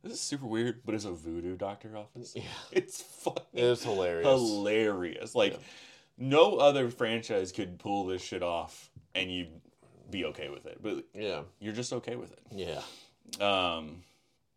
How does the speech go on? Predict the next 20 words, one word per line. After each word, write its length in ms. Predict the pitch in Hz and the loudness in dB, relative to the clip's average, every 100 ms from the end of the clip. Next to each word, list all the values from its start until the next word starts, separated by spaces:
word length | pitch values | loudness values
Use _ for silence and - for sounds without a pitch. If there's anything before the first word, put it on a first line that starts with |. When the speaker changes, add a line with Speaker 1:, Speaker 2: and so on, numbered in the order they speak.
| _ _ _ _ _ _ _ _ _ _ _ _ _ _ _ _ _ _ _ 98 | _ _ _ _ _ _ _ _ _ _ _ _ _ _ _ _ _ _ _ -4
Speaker 1:
and, 380 | 95 90 87 - _ 107 | 0 0 -2 -8 _ -2
I 80 | |
mean, 180 | 113 92 | 0 -2
when, 340 | 71 82 101 104 110 117 | -6 -4 -4 0 0 2
when 100 | 127 | 0
I 40 | |
say 160 | 131 127 | 0 -2
the 80 | |
kills 240 | 92 98 85 | 0 0 0
have 60 | 80 | -6
been 60 | |
taken 180 | 82 80 | -8 -8
to 100 | 80 | -6
eleven, 440 | 69 67 60 55 - | -6 -8 -10 -16 -12
they've 240 | 90 85 73 | -6 -6 -6
been 200 | 76 80 - | -16 -18 -10
fucking 380 | - 82 - 76 | -4 -4 -6 -14
taken 260 | 73 71 | -12 -12
to 100 | 67 | -14
eleven. 420 | 65 58 50 50 | -12 -12 -14 -18